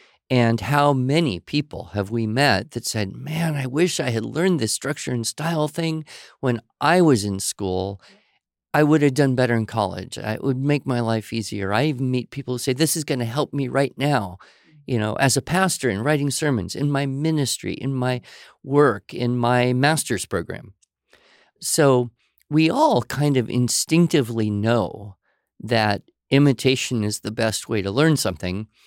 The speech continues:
but a lot of us didn't get that in our own experience of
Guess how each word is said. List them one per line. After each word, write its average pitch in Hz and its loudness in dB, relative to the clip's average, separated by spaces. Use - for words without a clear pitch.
but 127 0
a 120 -2
lot 120 2
of 120 -2
us 113 -4
didn't 113 -6
get 127 -4
that 92 -6
in 123 0
our 110 2
own 117 -2
experience 98 -8
of 98 -8